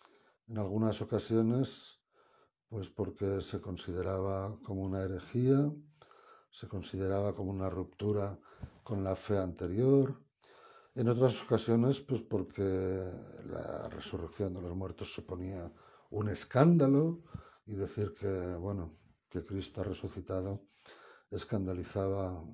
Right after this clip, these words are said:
a ciertos oídos muy sabios y con mucho poder y sabiduría,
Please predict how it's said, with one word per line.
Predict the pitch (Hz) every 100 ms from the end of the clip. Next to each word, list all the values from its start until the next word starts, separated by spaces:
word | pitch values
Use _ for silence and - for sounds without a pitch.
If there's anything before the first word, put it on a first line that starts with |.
| -
a | 92
ciertos | - 90 82 - 87 85 - - _ _ _ _ _ _ _ _
oídos | 95 95 95 92 90
muy | 87 85
sabios | - 117 131 113 107 147 - - -
y | -
con | - 92
mucho | 85 85 - 82 80 80 - _ _ _
poder | _ 87 90 107 107 - _ _ _ _ _ -
y |
sabiduría, | - 95 90 82 87 113 107